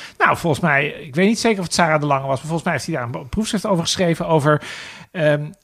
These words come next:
wat dan partijen, de-, wat dan, als dan die rechtsradicale partijen aan de macht komen, wat da-, wat ze dan in gang zetten.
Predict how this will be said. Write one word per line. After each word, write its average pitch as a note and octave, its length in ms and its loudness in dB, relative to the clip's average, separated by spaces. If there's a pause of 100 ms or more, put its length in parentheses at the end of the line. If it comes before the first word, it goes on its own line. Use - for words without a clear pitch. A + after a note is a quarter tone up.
wat F#3+ 220 0
dan E3+ 280 0
partijen, F3 920 2
de-, D#3+ 100 -4
wat C#3 80 -2
dan, E3+ 140 -4
als E3 120 -6
dan D3+ 140 -4
die D3 120 -2
rechtsradicale D#3 680 2
partijen D#3+ 440 2
aan D3 100 -2
de D3 60 -2
macht F#3 280 0
komen, E3+ 380 2
wat E3+ 180 2
da-, D#3+ 200 2
wat E3+ 200 0
ze D#3 140 0
dan D#3 320 -2
in D#3 160 -4
gang A#3+ 340 2
zetten. A#2+ 420 -4